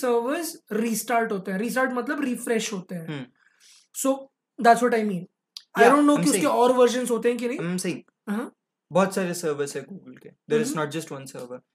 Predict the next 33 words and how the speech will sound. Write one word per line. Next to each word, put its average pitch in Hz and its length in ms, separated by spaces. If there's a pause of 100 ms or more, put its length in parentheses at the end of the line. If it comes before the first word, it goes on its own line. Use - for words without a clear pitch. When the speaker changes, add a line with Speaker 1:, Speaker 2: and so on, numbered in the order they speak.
Speaker 1:
हम्म। 226 200
Speaker 2:
इंडिया 170 340
के 175 160
लिए 180 220
एक 156 240
सर्वर, 135 280
like, - 160
Speaker 1:
या 247 100
Speaker 2:
एशिया 247 140
Speaker 1:
एशिया 240 240
Speaker 2:
वैसा। 208 240
Speaker 1:
सर्वर, 208 140
या 175 200 (100)
एशिया 185 240
Speaker 2:
So, - 80
Speaker 1:
सर्वर। 185 160
Speaker 2:
that's 170 280
what 175 100
I'm 143 160
asking 143 260
कि 135 260
सारे 160 380
सर्वर्स, 170 640
कोई 147 220
मेन 160 280
सर्वर 160 640
या 139 160
फिर, 135 360 (420)
uh, 131 420
just 143 240
one, 151 360
any 156 280
server? 156 520